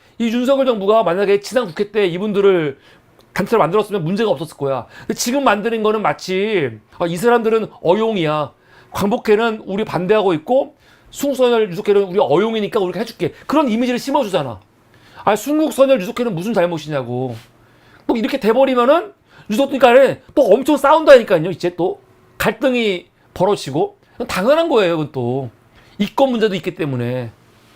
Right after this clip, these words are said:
정말 나쁜 새끼들이죠. 정부가, 어, 국가가 사람들을, 국민들을 통합하고 이렇게 모으는 걸 하는 게 아니고 막 다 갈라먹고 싸우고 지금 막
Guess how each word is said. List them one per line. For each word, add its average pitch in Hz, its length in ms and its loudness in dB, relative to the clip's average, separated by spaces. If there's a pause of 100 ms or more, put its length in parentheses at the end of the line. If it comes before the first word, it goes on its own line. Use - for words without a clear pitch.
(500)
정말 277 220 0
나쁜 269 300 -4
새끼들이죠. 196 680 -4 (440)
정부가, 233 760 2 (380)
어, 196 80 -8
국가가 220 880 2 (500)
사람들을, 233 540 2
국민들을 214 840 2 (160)
통합하고 196 920 0
이렇게 190 460 -2 (600)
모으는 247 680 0
걸 220 140 -2
하는 240 180 -2
게 233 60 0
아니고 226 380 0 (160)
막 240 120 0
다 - 160 -16
갈라먹고 247 580 4
싸우고 311 500 2
지금 208 300 -4
막 175 240 -2